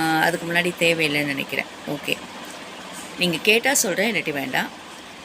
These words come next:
சரி, எனக்கு இந்த நாள் எப்படி போச்சு அப்படின்னு பார்த்தீங்கன்னா, as usual, four o'clock எழுந்தது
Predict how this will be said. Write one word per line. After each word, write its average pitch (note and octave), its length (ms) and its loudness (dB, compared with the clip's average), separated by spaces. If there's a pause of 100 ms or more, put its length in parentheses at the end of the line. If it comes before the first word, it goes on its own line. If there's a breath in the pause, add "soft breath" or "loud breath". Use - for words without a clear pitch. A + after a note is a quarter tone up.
(220)
சரி, A3+ 160 6 (180)
எனக்கு B3 260 2
இந்த G#3 160 2
நாள் G3 240 4
எப்படி F3 220 -6
போச்சு F3 220 -2
அப்படின்னு E3 280 -6
பார்த்தீங்கன்னா, D#3 360 -4 (280)
as D#3 100 -4 (120)
usual, G3 300 0 (920)
four F3+ 140 4 (120)
o'clock E3 340 2
எழுந்தது D3+ 380 2